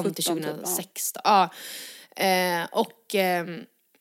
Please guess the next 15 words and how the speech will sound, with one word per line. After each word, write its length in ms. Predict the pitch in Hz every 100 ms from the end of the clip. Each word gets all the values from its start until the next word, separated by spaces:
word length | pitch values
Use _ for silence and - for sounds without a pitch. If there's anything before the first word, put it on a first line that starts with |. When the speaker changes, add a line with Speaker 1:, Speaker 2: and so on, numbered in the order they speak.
| _ _ - -
Speaker 2:
det, 360 | 208 247 254 233
och 80 |
sen 240 | - 262 269
så 60 |
har 40 | 285
ju 60 |
det 80 | 202
typ 180 | 190 175
övergått 380 | 202 190 220 214
då 180 | 170 165
nu 280 | 214 247
till 180 | 202 196
att 100 | 185
man 180 | 185 180
inte 220 | 175 170